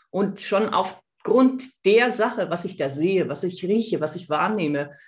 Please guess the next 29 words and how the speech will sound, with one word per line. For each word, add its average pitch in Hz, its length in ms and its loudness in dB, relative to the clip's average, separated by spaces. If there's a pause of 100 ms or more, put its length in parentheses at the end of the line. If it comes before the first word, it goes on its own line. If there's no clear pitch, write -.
(220)
dann 170 180 2
mache 180 240 2
ich 202 180 -4
häufig 185 400 2
auch 165 160 -2
Kontrollen 175 540 -2
im 165 160 -2
Boden 190 280 2
und 160 140 -4
schaue 175 200 -4
mir 185 80 -8
den 165 200 -2
Boden 208 340 0
an. - 360 -6
Und - 500 -10
da 143 60 -8
kannst 185 260 -10
du 196 60 -2
ja 175 40 -2
so 185 100 -6
viel 196 180 -8
lesen. 165 360 0
Also 160 160 -2
ich 190 120 -4
bin 226 180 4
mittlerweile 190 500 0
eher 196 360 0
so 190 160 -4
der, 180 340 -2